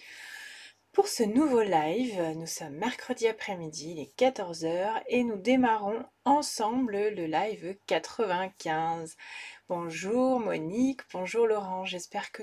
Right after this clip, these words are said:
tout le monde va bien, j'espère que vous êtes en forme, euh, et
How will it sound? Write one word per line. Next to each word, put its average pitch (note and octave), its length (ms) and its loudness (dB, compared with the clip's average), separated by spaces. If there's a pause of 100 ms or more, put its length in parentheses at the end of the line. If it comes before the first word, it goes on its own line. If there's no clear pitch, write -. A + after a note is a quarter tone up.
(240)
tout C#4 280 -2
le C4 80 0
monde A#3+ 300 0
va G3+ 180 0
bien, F3+ 500 -6
j'espère F#3+ 420 -10
que F3 60 -16
vous E3 160 -10
êtes G#3 220 -8
en E3 200 -10
forme, G#3 800 0 (580)
euh, E3 280 -6 (160)
et G#3 180 -2